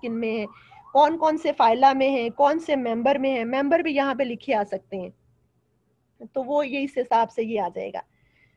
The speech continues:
Question number three, the function of Malpighian tubule is, ये बहुत दफा आया भी हुआ है ये question ना,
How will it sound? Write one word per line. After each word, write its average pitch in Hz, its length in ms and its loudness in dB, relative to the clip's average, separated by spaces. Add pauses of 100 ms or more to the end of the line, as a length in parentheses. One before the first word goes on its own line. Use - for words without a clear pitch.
(240)
Question 285 320 -2
number 320 240 2
three, 339 300 -2
the 359 220 -4
function 302 460 -2
of 339 140 -8
Malpighian 320 720 0
tubule 294 760 -2
is, 185 80 -10 (840)
ये 294 80 -6
बहुत 330 320 2
दफा 302 460 0
आया 262 280 6
भी 294 180 0
हुआ 220 260 -2
है 196 120 -2
ये 214 120 -4
question 220 400 -6
ना, 320 160 0